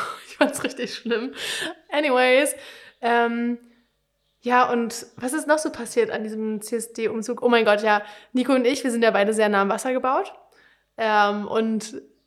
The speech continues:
haben, muss ich jetzt nicht zum tausendsten Mal erzählen, so Zusammenhalt, Gruppen, Demos, sowas alles ir-, berührt mich irgendwie sehr. Und Nico auch, hab ich rausgefunden. <laughs> Und dann waren wir irgendwann so, "Oh mein Gott, ich hab, der hat jetzt schon dreimal Tränen in den Augen, das kann so nicht weitergehen."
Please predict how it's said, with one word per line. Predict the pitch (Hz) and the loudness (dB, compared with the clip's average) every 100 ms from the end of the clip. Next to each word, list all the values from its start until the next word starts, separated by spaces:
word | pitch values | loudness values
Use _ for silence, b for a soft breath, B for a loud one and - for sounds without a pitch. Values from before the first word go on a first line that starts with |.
| _ _ _ _ | _ _ _ _
haben, | 196 233 226 233 | -4 -2 -2 -4
muss | 214 | -4
ich | 226 | -4
jetzt | 226 | -4
nicht | 226 240 | -4 -4
zum | 233 | 4
tausendsten | 262 269 247 247 | 4 6 2 0
Mal | 240 233 | 0 0
erzählen, | 233 240 233 214 | 2 2 4 2
so | 208 202 202 202 - - _ _ _ _ - | 2 4 4 2 -2 -10 _ _ _ _ -10
Zusammenhalt, | 247 254 240 214 233 220 220 208 208 - | 0 2 2 0 -2 2 2 2 -2 -2
Gruppen, | 233 233 220 214 220 | -4 -2 -2 -2 -2
Demos, | 220 220 214 208 208 | 0 2 2 0 0
sowas | 220 214 | 0 2
alles | - 240 214 - _ _ _ - - | 2 0 -2 -8 _ _ _ -6 2
ir-, | 240 220 | 2 2
berührt | 240 254 285 | 2 4 4
mich | 277 269 | 4 2
irgendwie | 247 233 | 0 2
sehr. | 226 269 - | 4 6 4
Und | 247 247 | 4 4
Nico | 285 294 | 6 6
auch, | - 208 208 | 4 4 4
hab | 208 | 2
ich | 208 | 2
rausgefunden. | 208 214 254 - - 285 | -2 -2 -4 -6 -6 -4
<laughs> | - - 320 208 233 220 220 | -2 -2 0 0 0 -4 -2
Und | 339 | 2
dann | 294 285 | 4 4
waren | 277 254 | 2 4
wir | 240 | 4
irgendwann | 233 240 247 | 4 0 0
so, | 240 226 B B B B 196 | 2 2 B B B B -12
"Oh | |
mein | 190 190 | -10 -10
Gott, | - - | -10 -8
ich | 220 | -6
hab, | 202 | -6
der | 196 | -6
hat | 208 | -2
jetzt | 208 220 | -2 -2
schon | 214 | -4
dreimal | 196 214 220 | 0 2 2
Tränen | 220 226 220 | 2 0 2
in | 220 | 2
den | 139 | 2
Augen, | 175 240 | 2 0
das | 262 | -2
kann | 233 233 | 0 0
so | |
nicht | 233 | 0
weitergehen." | 226 196 233 214 | -2 0 0 0